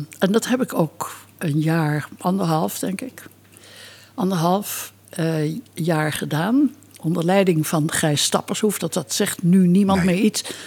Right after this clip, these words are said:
Speaker 1: Dat was de beroemde regisseur van de,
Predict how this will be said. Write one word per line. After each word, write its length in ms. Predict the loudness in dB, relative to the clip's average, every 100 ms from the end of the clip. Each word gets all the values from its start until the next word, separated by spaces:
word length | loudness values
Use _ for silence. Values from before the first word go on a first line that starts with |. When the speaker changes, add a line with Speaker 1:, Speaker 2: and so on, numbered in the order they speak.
| -10 -4
Speaker 1:
Dat 160 | -2
was 300 | 2 0 0 -6 -12 0
de 360 | 6 6 6 4
beroemde 800 | 4 6 8 6 4 2 0 -2 -4 -12 -20 -20 0
regisseur 800 | 4 4 4 2 2 2 2
van 460 | 0 2 4 4 0 -4 -20 -20 -12
de, 140 | -12